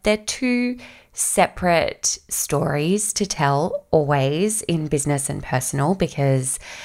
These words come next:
and you know this if you're a client of mine, that I really recommend as part of being in C E O mindset, separating out personal from business.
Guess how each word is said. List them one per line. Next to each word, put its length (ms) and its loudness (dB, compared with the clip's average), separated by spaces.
and 180 2
you 80 0
know 200 2
this 260 -4
if 100 -10
you're 140 -2
a 60 -2
client 340 2
of 140 -4
mine, 460 2
that 360 4
I 80 -2
really 600 0
recommend 840 0
as 260 0
part 260 0
of 100 -2
being 240 2
in 140 0
C 300 0
E 80 0
O 100 2
mindset, 600 0
separating 600 0
out 320 2
personal 400 -2
from 220 -2
business. 580 0